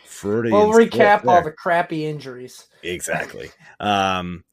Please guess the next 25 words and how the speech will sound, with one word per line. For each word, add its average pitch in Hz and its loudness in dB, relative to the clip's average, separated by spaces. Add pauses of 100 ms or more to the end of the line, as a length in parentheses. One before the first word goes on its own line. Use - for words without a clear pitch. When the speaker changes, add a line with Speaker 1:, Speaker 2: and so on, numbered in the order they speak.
(260)
Speaker 1:
but 139 6
before 156 6
we 180 8
get 170 6
into 156 -2
that, 147 2
guys, 139 -2
just 139 -8
wanna 127 -4
remind 117 -8
you, 110 -6 (340)
uh, 95 -8 (640)
join 147 -4
us 139 -6
over 127 -2
on 117 -8
Fantasy 107 -8
Six - -14
Pack. 98 -10
Uh, - -20 (920)
become 127 -6
a 127 -6
member. 90 -8
It 110 -6
is 110 -8